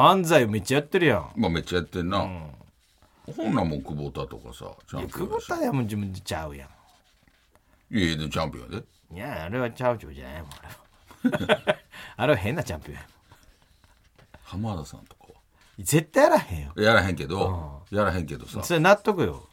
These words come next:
Speaker 2: そのツッコミさんの
Speaker 1: それめちゃくちゃ納得、
Speaker 2: すごい。
Speaker 1: めちゃくちゃ納得よ、そら。それ技術的なことも、
Speaker 2: そうやろ。
Speaker 1: それも言わはるし。
Speaker 2: うん。
Speaker 1: 絶対やらへんよ、浜田さん。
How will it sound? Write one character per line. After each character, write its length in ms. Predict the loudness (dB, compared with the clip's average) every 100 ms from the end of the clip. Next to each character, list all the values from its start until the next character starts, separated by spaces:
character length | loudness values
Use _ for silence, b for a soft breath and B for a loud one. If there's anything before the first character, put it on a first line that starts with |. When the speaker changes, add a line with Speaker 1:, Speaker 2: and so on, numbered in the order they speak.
| _ _
Speaker 2:
そ 120 | -6
の 80 | -4
ツ 140 | -6
ッ 60 | -10 _
コ 180 | 2 4
ミ 140 | 4 2
さ 220 | -4 -8
ん 60 |
の 60 | -10 -14 -4
Speaker 1:
そ 120 | 0
れ 80 | 2
め 120 | 2
ち 80 | 2
ゃ 40 |
く 80 | 4
ち 80 | 6
ゃ 40 |
納 80 | 8
得、 100 | 6
Speaker 2:
す 60 | 2
ご 40 |
い。 20 | 0
Speaker 1:
め 160 | -2
ち 80 | -2
ゃ 80 | -2
く 60 | 0
ち 80 |
ゃ 20 | 0
納 140 | 0
得 260 | -4 -4 -2
よ、 80 |
そ 140 | -4 -8
ら。 180 | -12 -16 _ b b b b _
そ 120 | -10
れ 20 |
技 160 | -4 -2
術 180 | -4 -4
的 200 | -2 -2
な 100 | -2
こ 100 | -4
と 120 | -6
も、 340 | -6 -10 -12 -20 _
Speaker 2:
そ 160 | -10 -8
う 40 |
や 60 | -8
ろ。 140 | -10 -10
Speaker 1:
そ 100 | -6
れ 80 | -6
も 140 | -6 -8 _ -8
言 200 | -4 -2
わ 160 | -2
は 40 | -4
る 80 |
し。 360 | -6 -8 -12 -10
Speaker 2:
う 40 | -8
ん。 220 | -8 -14 b b b b _ _ -20
Speaker 1:
絶 260 | -12 -12 -8
対 100 | -4
や 40 | -2
ら 60 |
へ 40 | -2
ん 20 |
よ、 60 | -6
浜 180 | -14 -16
田 60 |
さ 120 |
ん。 40 | -18